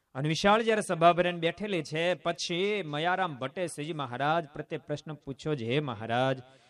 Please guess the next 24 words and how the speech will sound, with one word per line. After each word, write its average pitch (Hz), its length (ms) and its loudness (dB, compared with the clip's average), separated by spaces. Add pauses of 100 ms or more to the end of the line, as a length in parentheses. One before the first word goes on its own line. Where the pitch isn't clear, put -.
(140)
ઉત્તમ, 160 500 0
મધ્યમ 123 580 -2
અને 160 160 -6
કનિષ્ઠ 156 460 -6
એ 123 80 -2
ત્રણ 143 280 -4
પ્રકારનો 151 500 -4
જે 151 120 -2
વૈરાગ, 143 560 0
તેના 160 320 -8
લક્ષણ, 139 960 -4 (1700)
એના 175 160 2
શા 170 300 4
લક્ષણ 147 420 -2
છે 135 240 -6
તે 156 260 -2
કહો." 104 380 -8 (2750)
બહુ 120 100 -10
સરસ 131 400 -8
મયારામ 120 380 -6
ભટ્ટે 107 220 -14
પ્રશ્ન 98 340 -20
કર્યો 107 220 -20
છે. - 140 -20